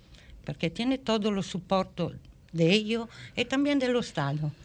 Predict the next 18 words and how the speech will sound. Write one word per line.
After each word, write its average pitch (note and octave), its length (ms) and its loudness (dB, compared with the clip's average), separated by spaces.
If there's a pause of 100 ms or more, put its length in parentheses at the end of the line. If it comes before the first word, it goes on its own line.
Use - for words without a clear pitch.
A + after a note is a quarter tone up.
(300)
Son F3+ 340 2
los D#3+ 140 4
pobres, F3+ 560 2
la D#3 80 0
persona F3+ 600 -2
humilde. G#3 500 2 (800)
Hablamos G3+ 480 0
de A#3 140 0
Dios, G#3+ 760 -2
de D#3+ 180 0
Jesús. F#3 640 0 (640)
Esto, E3+ 420 -6
la D3+ 80 -2
persona F#3+ 520 -2
humilde G3 400 -2
tiene D3+ 280 0
que - 120 -2
ayudar. C#3+ 540 -4